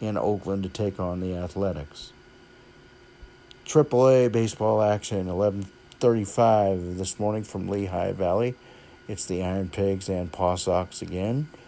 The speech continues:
Uh, Pacific Coast League action tonight at nine oh five. The Dodgers of O K C in Salt Lake to take on the Salt Lake Bees.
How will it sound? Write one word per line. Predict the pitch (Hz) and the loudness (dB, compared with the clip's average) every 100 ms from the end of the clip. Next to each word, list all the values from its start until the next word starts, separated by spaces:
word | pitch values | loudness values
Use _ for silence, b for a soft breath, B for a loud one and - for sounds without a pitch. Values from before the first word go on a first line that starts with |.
| B B B - | B B B -10
Uh, | 92 85 87 85 82 | -6 -4 -4 -6 -8
Pacific | - 104 117 - 92 | -8 -4 -4 -4 -8
Coast | - 113 101 | -2 -2 0
League | 104 104 | -2 -2
action | 104 104 104 - 101 | 2 0 0 -6 -6
tonight | - 101 98 | -4 -2 -2
at | 87 | -2
nine | 78 98 107 | -2 -4 -2
oh | 98 | -2
five. | 95 - 113 117 120 117 B B B B B - | -4 0 2 4 2 0 B B B B B -10
The | 90 87 | -8 -6
Dodgers | 85 101 98 104 98 | 0 4 4 4 -2
of | 104 | 0
O | 104 | 0
K | 101 - 104 | -2 -2 -4
C | 95 - 120 120 110 | -2 -2 0 0 0
in | 113 104 | -4 -2
Salt | 98 - 101 90 | -2 2 4 2
Lake | 107 104 104 - B B B - | 0 0 -2 -6 B B B -16
to | |
take | - 110 101 | -2 -2 0
on | 98 98 98 98 - - | -2 0 -2 -4 -10 -16
the | - | -6
Salt | 104 113 73 | 0 2 2
Lake | 90 95 80 | 0 -4 -4
Bees. | 87 98 80 69 62 - | -2 -2 -2 -6 -10 -16